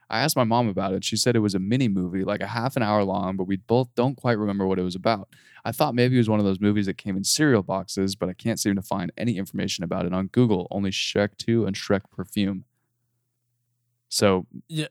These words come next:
Speaker 2: yeah.
Speaker 1: it's a cult thing. It's
Speaker 2: So,
Speaker 1: underground.
Speaker 2: no, but there's, there is a s-, a Scared Shrekless. It's, it's T-, these are T V programs. I think they're T V specials off of, like, the show that they ran.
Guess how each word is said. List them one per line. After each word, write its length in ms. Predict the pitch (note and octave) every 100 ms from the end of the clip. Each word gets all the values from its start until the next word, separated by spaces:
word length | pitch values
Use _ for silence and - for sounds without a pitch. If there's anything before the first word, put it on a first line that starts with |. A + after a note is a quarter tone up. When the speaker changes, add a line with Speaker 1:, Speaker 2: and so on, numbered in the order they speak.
| -
Speaker 2:
yeah. 260 | D3+ C3 -
Speaker 1:
it's 220 | G2+ -
a 60 | F#2+
cult 320 | G#2+ G2+ -
thing. 180 | G2 F2+
It's 180 | E2+
Speaker 2:
So, 120 | F#2+ C#3+
Speaker 1:
underground. 500 | B2 F2+ F2 F2+ - _ D3+ - -
Speaker 2:
no, 300 | D#3 D3 A2+
but 240 | A#2 B2
there's, 400 | D3 D3 C3 - - -
there 160 | D3+ D#3
is 200 | F3+ D#3
a 40 |
s-, 260 | C#3+ - - _ -
a 60 |
Scared 440 | C3 - C#3+ D3+ C#3+
Shrekless. 800 | - C#3+ B2+ B2 A#2+ C#3+ - - _ _ _ _ _ _ _ -
It's, 220 | B2+ A#2+ C#3
it's 140 | A#2+ -
T-, 260 | - D3
these 220 | B2+ C#3 B2+
are 40 |
T 200 | - C3
V 160 | C3 B2+
programs. 440 | A2+ A2 A2 A#2+
I 140 | B2+
think 200 | B2 C#3 C3+
they're 80 | A#2+
T 220 | - B2+
V 180 | A#2+ A#2+
specials 520 | - A2+ A2 A2+ A2+
off 180 | A2+ A#2
of, 140 | A2+
like, 220 | A2 A2 -
the 80 |
show 320 | - A#2+ A2 A2
that 180 | G#2+
they 120 | G#2 G#2
ran. 320 | G2 F#2+